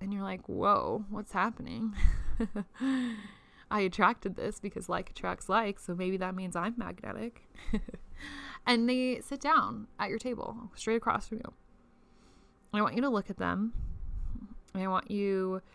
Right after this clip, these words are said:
to ask what their name is. I want you to tell them you're so excited and thrilled and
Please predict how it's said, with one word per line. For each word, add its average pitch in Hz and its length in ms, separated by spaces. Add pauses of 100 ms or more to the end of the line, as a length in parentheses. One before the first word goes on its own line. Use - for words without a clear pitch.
(220)
to - 80
ask 175 280
what 226 80
their 262 140
name 214 300
is. 196 480 (4000)
I 196 60
want 196 200
you 202 140
to - 140
tell 196 220
them 190 260
you're 175 400
so 226 600
excited 196 880 (120)
and 190 120 (140)
thrilled 202 520
and 190 120